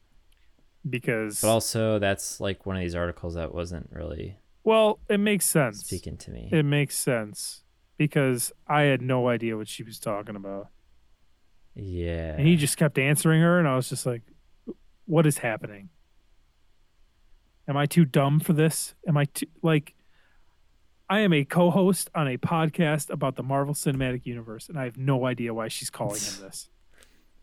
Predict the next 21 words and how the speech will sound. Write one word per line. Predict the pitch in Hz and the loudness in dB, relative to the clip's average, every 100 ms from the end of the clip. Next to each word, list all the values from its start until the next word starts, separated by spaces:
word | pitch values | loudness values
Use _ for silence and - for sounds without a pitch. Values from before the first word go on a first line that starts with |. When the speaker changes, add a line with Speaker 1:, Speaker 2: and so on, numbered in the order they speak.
| _ - | _ -4
Speaker 2:
You | |
know, | 113 120 | 0 4
man, | 120 120 | 4 6
that's, | 113 110 - | 2 0 -4
I | 113 | -2
think | 135 123 | 0 2
a | |
lot | 104 101 | 4 4
of | 95 | 4
people | 95 95 | 0 2
are | 92 | 2
in | 92 | 0
the | |
same | 90 95 90 | -2 -2 0
boat, | 90 | 0
like, | 76 85 85 | 0 -2 -2
"Wait, | 95 85 | -4 -4
what?" | 60 80 151 - - - - - _ _ _ _ _ _ _ _ _ _ _ _ _ _ _ _ _ _ _ _ _ | -4 -6 -6 -10 -20 -20 -20 -20 _ _ _ _ _ _ _ _ _ _ _ _ _ _ _ _ _ _ _ _ _
Speaker 1:
So, | - 156 151 | -8 0 2
yeah. | 160 165 - - - - - - - - - - _ - _ _ | 4 2 -2 -14 -20 -20 -20 -20 -18 -16 -20 -20 _ -20 _ _
Um, | 156 170 170 170 170 | 4 6 6 6 6